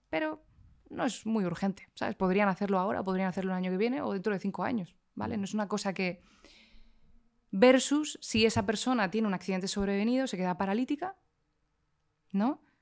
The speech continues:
Y de repente realmente su casa se convierte en un puto muro infranqueable de obstáculos, lleno de obstáculos todo. Pues evidentemente ahí el problema se hace mucho más importante y mucho más urgente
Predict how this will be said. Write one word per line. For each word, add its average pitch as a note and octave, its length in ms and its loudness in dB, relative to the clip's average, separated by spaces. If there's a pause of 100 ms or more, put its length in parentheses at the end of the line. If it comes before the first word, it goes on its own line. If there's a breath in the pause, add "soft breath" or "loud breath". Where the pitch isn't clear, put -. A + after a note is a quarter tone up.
(140 soft breath)
Y G3+ 100 -2
de F3+ 80 2
repente F#3 280 -2
realmente G3+ 340 0
su F#3+ 200 -2
casa G3+ 300 0
se A#3 100 2
convierte G3+ 640 0
en F#3+ 100 0
un G3+ 140 0
puto A3+ 240 2
muro A3 520 6 (380 soft breath)
infranqueable G3 720 4
de A3 140 4
obstáculos, G3+ 680 2
lleno A3 220 0
de A3+ 60 2
obstáculos A3 600 -2
todo. E3 300 -6 (500 soft breath)
Pues F#3 180 -2
evidentemente G3+ 640 2
ahí A3+ 220 0
el A3+ 120 2
problema G3 480 2
se G#3 120 -6
hace G3 120 -6
mucho G3+ 280 -2
más G#3 160 -2
importante G3 400 0
y - 20 0
mucho G3 220 0
más G3 160 -2
urgente G#3 480 -2